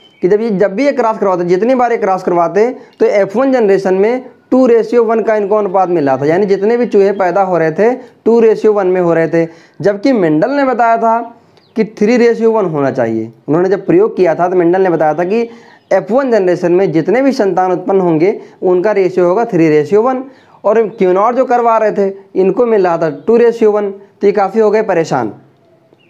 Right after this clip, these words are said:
मेंडल ने बताया था थ्री रेशियो वन होना चाहिए, हम करवा रहे हैं तो टू रेशियो वन आ रहा है। तो just पाँच साल के बाद दो scientist आगे आए,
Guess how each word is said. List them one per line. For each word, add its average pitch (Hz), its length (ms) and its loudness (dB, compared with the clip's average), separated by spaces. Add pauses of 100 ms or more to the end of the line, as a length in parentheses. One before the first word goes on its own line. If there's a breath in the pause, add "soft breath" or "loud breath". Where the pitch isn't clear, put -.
(120)
मेंडल 202 280 0
ने 220 80 -2
बताया 185 260 -2
था 156 120 -8
थ्री 170 180 2
रेशियो 214 260 0
वन 208 80 0
होना 202 140 -2
चाहिए, 190 260 0
हम 185 220 -2
करवा 196 300 0
रहे 180 120 -2
हैं 170 80 -2
तो 165 60 -10
टू 175 100 2
रेशियो 175 240 0
वन 165 120 0
आ 160 100 0
रहा 151 220 0
है। 147 100 -10 (560 loud breath)
तो 233 140 2
just 262 380 -2
पाँच 226 340 -2
साल 233 240 0
के 233 120 0
बाद 170 240 0 (140)
दो 175 220 0
scientist 214 500 -2
आगे 170 260 0
आए, 180 300 -2